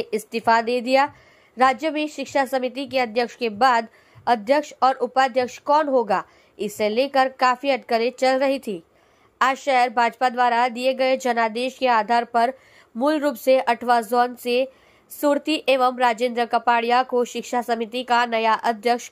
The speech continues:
घोषित किया गया है। शिक्षा समिति की बैठक में प्रभारी शासन पदाधिकारी मेहुल पटेल ने पूर्व अध्यक्ष धनेश शाह का इस्तीफा स्वीकार करने का प्रस्ताव पेश किया।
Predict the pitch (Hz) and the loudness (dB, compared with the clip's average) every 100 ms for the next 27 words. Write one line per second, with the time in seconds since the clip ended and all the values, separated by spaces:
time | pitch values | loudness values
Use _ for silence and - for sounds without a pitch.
0 | - 226 208 240 - 233 240 240 240 220 | -6 -6 -4 -10 -2 0 2 2 2 0
1 | 156 _ _ _ _ _ _ _ _ _ | -6 _ _ _ _ _ _ _ _ _
2 | _ - - 311 - 370 359 330 285 320 | _ -6 -4 0 2 2 2 0 -2 -4
3 | 285 302 269 269 277 277 262 277 285 262 | 0 2 2 2 0 -2 0 0 2 2
4 | 254 254 240 - 254 - 247 240 240 240 | 2 0 -2 0 0 0 -4 0 2 2
5 | 240 240 247 240 240 240 233 233 233 240 | 0 0 2 2 0 -2 0 2 2 0
6 | 226 247 233 226 233 254 247 240 240 214 | 0 -2 0 -2 -2 0 2 4 2 2
7 | 233 233 - _ _ _ _ _ 214 240 | -2 -2 -8 _ _ _ _ _ -6 -2
8 | 254 277 262 - 262 262 262 240 254 240 | 0 0 -2 0 2 2 2 0 0 -4
9 | - 262 262 226 240 - 240 240 226 208 | -6 -6 0 2 2 -2 -2 0 0 0
10 | 220 233 240 226 233 214 220 - 202 226 | 0 -2 0 0 0 0 -2 2 0 0
11 | 226 254 254 - 240 175 | -2 -4 -4 -2 -2 -2